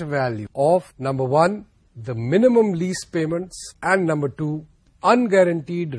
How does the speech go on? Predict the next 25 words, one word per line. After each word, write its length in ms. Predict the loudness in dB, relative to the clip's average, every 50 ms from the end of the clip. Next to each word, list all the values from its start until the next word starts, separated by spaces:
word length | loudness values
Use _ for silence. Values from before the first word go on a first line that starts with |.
| -6
residual 580 | -6 -4 -4 -4 -4 -4 -2 0 0 0 0 -2
value 600 | -4 -2 0 2 2 2 2 0 -4 -6 -8 -10 -16 _ _ _ _ _ _
to 100 | -6 -6
be 160 | -4 -4 -6 -6 -8 -6 -4 -4
equal 380 | -4 -4 -2 0 2 2 2 0
to 120 | -4 -6
the 100 | -6 -6 -4 -2
sum 200 | 0 0 0 0 -2 0
of, 260 | 2 4 4 4 2 0 -6 -14 -20 _ _ _ _ _ _ _
in 60 | -14 -12
the 100 | -12 -2 4
first 320 | 4 4 4 4 0 -4
instance, 640 | -4 -4 -4 -6 -6 -6 -6 -6 -8 -10 -16 -20 -20 _ _ _ -16
the 80 | -16 -16 -16 -4 2
fair 200 | 4 6 6 6 6
value 500 | 6 6 6 4 2 2 0 0 0 -2
of 100 | -2 -4
the 120 | -4 -6 -4 -2
leased 300 | -4 -4 -4 -6 -6 -6
asset, 460 | -6 -6 -6 -10 -14 -16 _ -20 _ _ _ _ _ _ _ _ _ _ _ _ _ _ -2 -2
and 120 | -2 -2 -4 -8 -6 -4 -4
second, 340 | -4 -2 -4 -4 -4 -4 -6 -10 -14 _ _ _ _ _ _ _ _ _ _ _ _ _ _ _ -2
any 240 | -2 0 0 0 -2 -4 -6 -6
initial 440 | -6 -4 -6 -6 -8 -8 -8 -8 -6
direct 440 | -6 -4 -4 -4 -4 -6 -8 -12